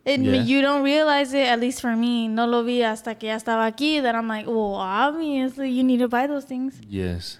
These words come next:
Speaker 2: And then
Speaker 1: But yeah.
Speaker 2: also, something I wanted to also talk about was, 'cause a lot of people listening to this, like, first-time movers, like, they're not thinking of buying a home,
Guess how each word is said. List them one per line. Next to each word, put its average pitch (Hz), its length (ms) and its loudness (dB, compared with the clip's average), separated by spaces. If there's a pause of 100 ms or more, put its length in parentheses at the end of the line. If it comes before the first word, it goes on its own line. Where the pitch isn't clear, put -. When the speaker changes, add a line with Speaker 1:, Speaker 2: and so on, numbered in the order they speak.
Speaker 2:
And 107 200 0
then 110 100 0
Speaker 1:
But - 120 -4
yeah. - 40 2
Speaker 2:
also, 127 720 2 (180)
something 117 320 -2
I 120 60 2
wanted 120 320 0
to 92 200 -4
also 98 200 -4
talk 101 320 -2
about 92 300 -4
was, 90 520 -6 (640)
'cause 120 160 -2
a 117 40 2
lot 113 180 2
of 120 80 -6
people 123 200 -6
listening 120 360 -2
to 123 100 -4
this, 117 480 -4
like, 101 240 -6
first-time 113 460 -2
movers, 117 400 -2
like, 92 160 -6
they're 92 100 -6
not 104 220 -6
thinking 104 240 -4
of 85 120 -6
buying 92 240 -6
a 87 60 -8
home, 85 240 -14